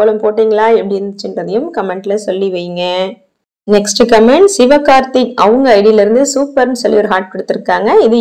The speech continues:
யூனிக் ரங்கோலிக்கான comment. Thank you-ங்க, thank you, thank you so much. நம்ம உமா மகா சிஸ்டரே தான் நம்மளுடைய த்ரீ டி peacock கோலத்துக்கான கம்-, த்ரீ டி பீகாக்னு சொல்லி மூணு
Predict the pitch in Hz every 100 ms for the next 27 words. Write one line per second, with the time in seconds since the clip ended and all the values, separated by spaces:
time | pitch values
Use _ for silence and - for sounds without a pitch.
0 | 208 226 233 202 185 180 180 175 170 214
1 | 285 175 170 170 202 233 247 262 247 226
2 | 226 226 190 190 202 202 202 202 214 233
3 | 254 294 311 - _ - _ 247 285 311
4 | 302 254 285 294 294 233 233 240 233 226
5 | 214 208 208 247 320 349 _ _ _ _
6 | _ 214 208 214 233 233 269 302 311 302
7 | 254 240 220 220 226 196 190 208 - 180
8 | 196 285 285 190 202 214 214 214 220 226
9 | 202 202 190 196 214 202 240 233 240